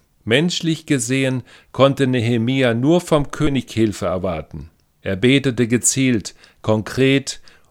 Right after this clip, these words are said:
um Gnade vom König. "Und lass es deinen Knecht heute gelingen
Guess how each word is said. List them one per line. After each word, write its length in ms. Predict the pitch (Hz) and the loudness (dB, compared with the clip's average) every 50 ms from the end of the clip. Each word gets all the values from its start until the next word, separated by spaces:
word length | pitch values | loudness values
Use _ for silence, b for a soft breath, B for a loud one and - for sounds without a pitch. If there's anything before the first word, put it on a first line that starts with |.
| b b | b b
um 220 | - 113 104 104 90 | -4 -2 -2 -2 0
Gnade 480 | - 104 110 117 127 135 139 131 139 | 0 2 4 4 4 4 4 2 0
vom 240 | - - 131 127 123 | -2 -2 -2 -2 -2
König. 560 | - - 98 92 85 82 78 73 - - - _ _ _ _ _ | -2 -2 -2 -2 0 -2 -6 -8 -12 -18 -20 _ _ _ _ _
"Und 300 | - - 110 110 - - | -4 -4 -4 -4 -4 -4
lass 300 | 104 120 127 147 147 - | 0 2 4 4 4 4
es 180 | 156 143 123 - | 2 0 0 2
deinen 320 | - 131 127 127 123 117 | 2 2 2 2 0 -4
Knecht 440 | - - - 123 123 127 - - - 117 | -4 -4 0 0 0 0 -2 -6 -4 0
heute 280 | 113 117 110 107 117 | 0 0 2 0 0
gelingen 520 | 95 107 107 107 120 127 123 117 113 110 | 0 0 0 0 0 0 0 0 -2 -2